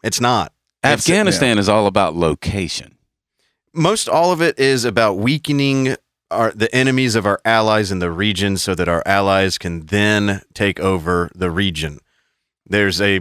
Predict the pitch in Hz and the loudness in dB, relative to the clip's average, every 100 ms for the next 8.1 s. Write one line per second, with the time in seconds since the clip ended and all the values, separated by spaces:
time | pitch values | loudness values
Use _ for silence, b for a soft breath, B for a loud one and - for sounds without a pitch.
0 | 78 110 107 110 120 127 135 123 120 117 | -4 -4 -2 0 0 0 -2 0 0 0
1 | 110 110 - 107 104 101 101 101 98 101 | 2 0 0 -2 -2 0 0 0 0 -2
2 | 92 95 92 92 107 101 92 90 87 87 | 0 0 0 0 0 0 -2 -4 -6 -4
3 | 85 80 - _ _ _ _ _ - 107 | -4 -6 -14 _ _ _ _ _ -2 0
4 | 104 101 107 143 175 104 95 101 _ _ | 2 2 0 0 0 0 0 -2 _ _
5 | _ - 104 110 113 123 127 143 139 147 | _ -4 -2 2 2 2 2 2 2 2
6 | 160 - 190 180 117 107 113 - - 110 | 0 0 0 2 2 2 0 -6 -6 -4
7 | 110 95 101 98 120 151 196 131 120 80 | -2 0 0 2 2 2 0 2 0 0